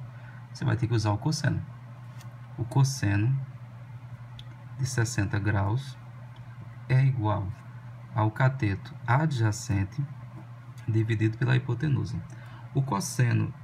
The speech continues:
de sessenta graus, ele é igual ao seno de trinta, é um meio. Igual ao cateto adjacente ao ângulo, cento e vinte, dividido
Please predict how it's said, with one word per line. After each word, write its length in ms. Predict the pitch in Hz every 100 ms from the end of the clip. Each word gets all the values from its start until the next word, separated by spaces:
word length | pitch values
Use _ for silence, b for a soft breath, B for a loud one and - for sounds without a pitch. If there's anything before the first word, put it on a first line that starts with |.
| -
de 360 | 110 113 107 -
sessenta 480 | - 113 117 107
graus, 500 | 104 107 117 113 - -
ele 200 | 123 123
é 40 | 139
igual 280 | 131 117
ao 80 | 135
seno 340 | 135 - 120 117
de 80 |
trinta, 540 | 135 - 110 104 - - -
é 60 | 104
um 80 | 113
meio. 340 | 147 110 104 - - - - - - - - - - - - - - - - - - - - - - - - - - - - - - -
Igual 580 | 113 107 104 98 104 143 165 - B B B 120
ao 180 | 113
cateto 460 | 127 147 139 117 139
adjacente 720 | 143 139 156 135 - 127 135
ao 160 | 123 107
ângulo, 400 | 101 104 131 165 165
cento 400 | - 104 98 107
e 60 |
vinte, 600 | 101 101 98 101 - 165 - - - - - - - - - - - - - - - - B B B
dividido 960 | 107 170 226 196 127 - 104 104 135